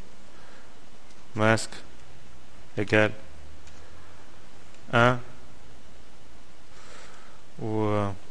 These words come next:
العكس. هذه هي الكوماند تاع البيت شيفت. ويت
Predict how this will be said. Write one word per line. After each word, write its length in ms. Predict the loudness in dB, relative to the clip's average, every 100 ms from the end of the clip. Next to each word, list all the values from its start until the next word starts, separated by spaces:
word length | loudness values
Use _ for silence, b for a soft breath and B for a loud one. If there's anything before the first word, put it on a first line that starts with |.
| -2 -2 -2 -2 -4 -4 2
العكس. 360 | 2 2 -2 -2 -4 -4 -4 -2 B B B 4
هذه 120 | 8
هي 100 | 8
الكوماند 380 | 8 4 4 6
تاع 140 | 6
البيت 300 | 6 4 4
شيفت. 280 | 4 2 0 -2 B B B B -2 6
ويت 440 | 10 10 8 -2